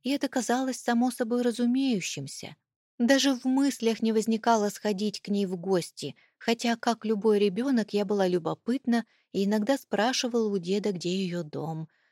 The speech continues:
Но в ответ всегда получала лукавую улыбку и множество отговорок. Старик умел заговаривать зубы, причём как в прямом, так и в переносном смысле.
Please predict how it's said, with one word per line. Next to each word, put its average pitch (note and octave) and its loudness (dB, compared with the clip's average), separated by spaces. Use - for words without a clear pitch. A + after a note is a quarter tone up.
Но G3+ 0
в G#3 -2
ответ G#3+ 0
всегда G3+ 0
получала F3+ -2
лукавую E3+ -4
улыбку G3 -4
и F3+ 0
множество F#3+ -4
отговорок. E3+ -8
Старик D4+ 0
умел D4 2
заговаривать E3+ -2
зубы, D#3 -6
причём A3+ -2
как G#3 -2
в - -20
прямом, B3+ 0
так - -4
и A#3 -2
в - -12
переносном F3+ 0
смысле. D#3 -8